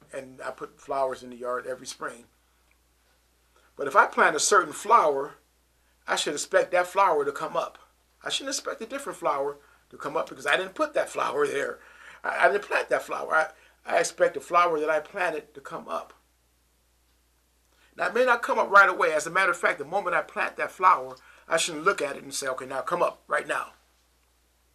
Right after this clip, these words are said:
I have to have a plan. My plan must be, I must put fertilizer in it.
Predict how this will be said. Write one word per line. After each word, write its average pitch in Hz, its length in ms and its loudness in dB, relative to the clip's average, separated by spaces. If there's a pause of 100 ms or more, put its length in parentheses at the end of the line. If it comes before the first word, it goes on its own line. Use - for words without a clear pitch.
(340)
I 117 60 -8
have 117 140 -10
to 123 60 -20
have 120 140 -14
a - 80 -20
plan. 131 440 -12 (3000)
My 147 100 -6
plan 156 300 -2
must 135 180 -8
be, 139 140 -16 (220)
I 143 60 -14
must 135 160 -12
put - 140 -12
fertilizer 143 840 0
in 151 80 -16
it. 110 120 -20